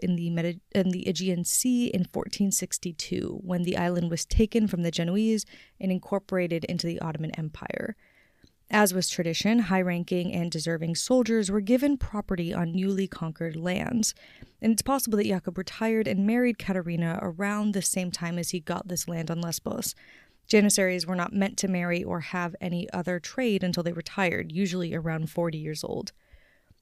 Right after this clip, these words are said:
The couple had six children together, two daughters and four sons. Unfortunately, only the names of the boys are recorded in history. I am going to do my best with this Turkish pronunciation, but apologies in advance 'cause I know I'm not gonna get it perfect.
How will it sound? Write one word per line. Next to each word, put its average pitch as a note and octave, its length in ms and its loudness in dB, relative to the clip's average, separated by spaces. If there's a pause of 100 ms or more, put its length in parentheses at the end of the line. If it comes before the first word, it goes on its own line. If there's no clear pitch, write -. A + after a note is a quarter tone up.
(140)
The A3+ 80 2
couple G#3+ 260 4
had F#3 180 2
six - 260 0
children F3 360 -2
together, E3 420 0
two A3+ 260 -2
daughters F#3+ 460 0
and D#3+ 200 -2
four F3+ 300 -2
sons. D#3+ 640 -2 (440)
Unfortunately, A3+ 640 2
only A#3+ 320 4
the A#3 120 0
names A#3+ 440 4
of F#3 160 -6
the G3+ 80 0
boys F3+ 420 0
are G3 140 -2
recorded F#3 540 -2
in E3+ 160 0
history. D3 640 -2 (580)
I G#3 200 6
am G#3 200 2
going G3+ 200 4
to E3+ 60 -8
do G#3 120 4
my F#3+ 140 4
best G3 460 0
with G#3 100 0
this F#3+ 160 2
Turkish G3 340 -2
pronunciation, A3+ 800 0
but E3 220 0 (800)
apologies F#3+ 540 6
in F3+ 80 2
advance E3 360 -2
'cause E3+ 120 -6
I E3+ 60 -2
know E3 180 0
I'm E3 80 -2
not E3 120 -4
gonna D#3+ 140 -6
get D3 100 -4
it - 100 -8
perfect. - 400 -6